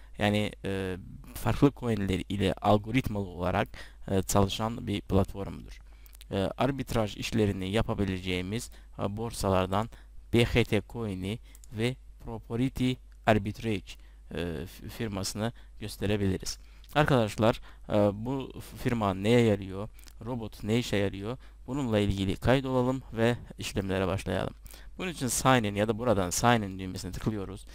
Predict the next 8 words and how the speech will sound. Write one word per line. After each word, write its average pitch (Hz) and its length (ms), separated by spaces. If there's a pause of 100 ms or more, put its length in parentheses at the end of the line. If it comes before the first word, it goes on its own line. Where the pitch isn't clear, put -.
(240)
Eğer 147 200
bizim 139 240
kaydımız 117 520
yoksa 120 280
burada 107 220
sign 123 320
up 104 220
vurabiliriz. 98 640